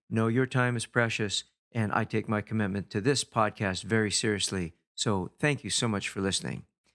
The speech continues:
If I can help you take out some of the head trash, if I can help you transform your mind, if I can help you get access to what you don't know you don't know, <laughs> please reach out to me. I'm located in Southern California, but I can work with clients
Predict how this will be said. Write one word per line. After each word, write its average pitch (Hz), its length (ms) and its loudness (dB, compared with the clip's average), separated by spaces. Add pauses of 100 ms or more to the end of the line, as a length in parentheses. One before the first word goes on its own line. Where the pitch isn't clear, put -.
(320)
If - 100 -4
I 101 140 2
can 87 160 -6
help 117 280 0
you 113 120 -2
take 117 260 -2
out 117 220 0
some 127 200 0
of 117 60 -2
the 113 80 0
head 127 240 0
trash, 143 400 0
if - 80 -14
I 85 100 -2
can 80 180 -8
help 117 260 0
you 120 80 0
transform 131 680 0
your 127 100 0
mind, 143 360 0 (280)
if - 80 -10
I 220 140 4
can 175 200 0
help 165 300 2
you 160 140 2
get 143 240 2
access 139 520 2
to 120 100 -4
what 120 160 0
you 123 80 -2
don't 127 280 0
know 131 160 2
you 117 140 0
don't 120 240 0
know, 127 420 0 (460)
<laughs> - 600 -6
please 143 360 2
reach 139 240 2
out 120 240 4
to 117 80 -4
me. 120 320 -2 (540)
I'm 107 200 0
located 110 460 2
in 104 80 -4
Southern 110 280 2
California, 104 520 0
but 98 120 -2
I 104 120 2
can 101 180 -6
work 104 220 -2
with - 140 -14
clients 110 540 -2